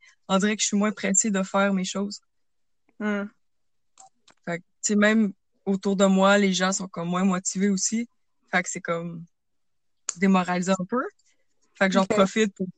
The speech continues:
Speaker 1: faire plein d'animes. <laughs>
Speaker 2: <laughs>
Speaker 1: Pour faire des trucs nouveaux.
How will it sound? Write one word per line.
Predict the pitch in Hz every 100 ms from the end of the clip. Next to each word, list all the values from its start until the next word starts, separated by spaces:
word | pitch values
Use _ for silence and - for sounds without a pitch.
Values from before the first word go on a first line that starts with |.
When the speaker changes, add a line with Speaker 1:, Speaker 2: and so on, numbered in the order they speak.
| _
Speaker 1:
faire | 202
plein | 208 196
d'animes. | 190 170 180 -
<laughs> | - - - - _ _
Speaker 2:
<laughs> |
Speaker 1:
Pour | 247 - 339 - 311 247 - - - - - _ - 202
faire | 196 196
des | 202
trucs | 233 208
nouveaux. | 220 208 202 220